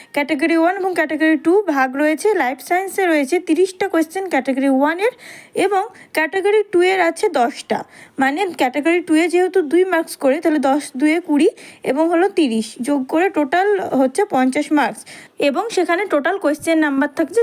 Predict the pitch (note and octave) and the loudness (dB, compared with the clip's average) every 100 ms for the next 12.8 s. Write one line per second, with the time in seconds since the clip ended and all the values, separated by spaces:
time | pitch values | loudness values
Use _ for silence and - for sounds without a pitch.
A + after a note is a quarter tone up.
0 | A4+ D#4 G#3 - - - _ _ - - | 2 0 0 -6 -12 -18 _ _ -20 -14
1 | - E4+ D#4+ E4+ F4+ G4+ G#4 G4 F4+ E4+ | -2 -2 2 0 2 0 0 0 0 0
2 | G4+ G4+ - G4 G4+ E4 D4+ F4 B4 - | -2 -2 -2 0 0 0 0 0 -2 -2
3 | C#4 D#4 D#4+ E4+ D#4 C#4+ C#4 F4+ D#4+ D4+ | -2 0 0 2 2 2 0 0 0 0
4 | C#4 C4+ - C#4 D4+ C#4+ C#4 D#4 D4 C#4+ | 0 -2 -2 -2 0 0 0 2 2 2
5 | D4 C#4+ D4 - - - C4 C#4 C4+ - | 2 2 0 -6 -10 0 2 0 -4 -4
6 | C4+ B3 - A#3+ C4+ D4 D4 D4+ D4 A#3+ | -4 -2 -2 -2 0 0 2 0 0 0
7 | C#4 - - - - D4+ F4+ F#4+ G4 F4+ | 0 -4 -16 -20 -6 -2 0 2 0 0
8 | C#4+ C4+ D#4 E4 F4+ F#4 E4+ - A#4+ - | 0 2 0 0 -2 -2 -4 -2 -2 -4
9 | - _ F#4+ F4+ F#4+ A4 D#4+ D4+ D#4 - | -18 _ -2 0 -2 -2 -2 -2 -4 -4
10 | G#4+ F4+ F4 - G4 F4+ D#4 - G4+ D#4 | -2 0 -2 -2 -4 -2 -4 0 -2 2
11 | E4 E4 D#4+ C#4 B3+ F#4 F4+ B3+ G4 G4+ | 2 2 0 0 0 0 -2 -2 -2 -2
12 | D4 B3 C4+ C#4+ D#4+ F#4+ E4+ | -2 -2 -2 0 2 2 0